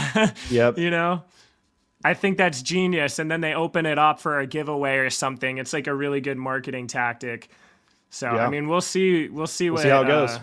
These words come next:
Speaker 1: how it goes.
Speaker 2: Thanks for the, thanks for the tip, Hillary. Um, what do you guys think about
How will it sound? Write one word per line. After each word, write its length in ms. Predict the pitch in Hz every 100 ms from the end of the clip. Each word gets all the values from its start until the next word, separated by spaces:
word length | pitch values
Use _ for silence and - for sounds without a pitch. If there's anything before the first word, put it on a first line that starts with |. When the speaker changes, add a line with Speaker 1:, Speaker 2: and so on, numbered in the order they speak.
| -
Speaker 1:
how 180 | - 139
it 80 | 127
goes. 520 | 127 123 117 - - _ _
Speaker 2:
Thanks 180 | 131 123
for 140 | 135
the, 300 | 123 120 120 -
thanks 160 | 127 120
for 100 | 123
the 80 | 113
tip, 240 | - 117
Hillary. 360 | 127 123 131 165 - _ _ _ _ _ _ - _ _ _ _ -
Um, 600 | 123 127 127 127 127 120 _ _ _ _ _ _ _ _ _ _ _ _ _ _ _ _ _ _ _
what 100 | 135
do 60 | 165
you 60 |
guys 220 | 160 156 -
think 200 | 160 151
about 480 | 135 135 135 -